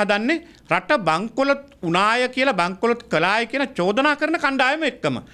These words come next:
ඒ වගේම දූෂිතයි කියලා අරගලයකට ලක් වෙච්ච, ඒ වගේම රටේ ජනතාව go home කියලා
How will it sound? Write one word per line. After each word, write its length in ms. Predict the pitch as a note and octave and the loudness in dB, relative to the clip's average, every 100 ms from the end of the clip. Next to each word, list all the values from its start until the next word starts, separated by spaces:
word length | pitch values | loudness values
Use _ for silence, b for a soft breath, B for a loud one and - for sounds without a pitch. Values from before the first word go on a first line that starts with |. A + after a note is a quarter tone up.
| B B | B B
ඒ 80 | F#3 | 0
වගේම 300 | A3+ C4 G#3 | 2 0 0
දූෂිතයි 560 | E3+ G#3+ C4+ D4 C#4 C#4 | 2 2 2 2 2 2
කියලා 340 | B3+ A#3+ D4 - B B - | 2 2 2 -2 B B -4
අරගලයකට 680 | C#3+ F3 G#3 A#3+ B3+ B3+ B3+ | 0 0 2 4 4 2 0
ලක් 300 | A#3 A#3+ - | 0 0 0
වෙච්ච, 260 | B3 B3 C#4+ C#4 B B - | -2 0 0 0 B B 0
ඒ 80 | |
වගේම 240 | F#3+ G#3 A#3 A3 | 2 2 2 0
රටේ 260 | F3 A3+ | 0 0
ජනතාව 400 | E3+ F#3+ A3+ A#3+ A#3+ G3+ D#3 B - C3 | 0 0 0 2 4 2 -2 B -14 2
go 160 | E3+ A#3+ | 4 4
home 320 | G3+ G#3 A#3 A#3+ | 4 2 2 0
කියලා 340 | A#3+ A#3+ G#3+ | 0 2 0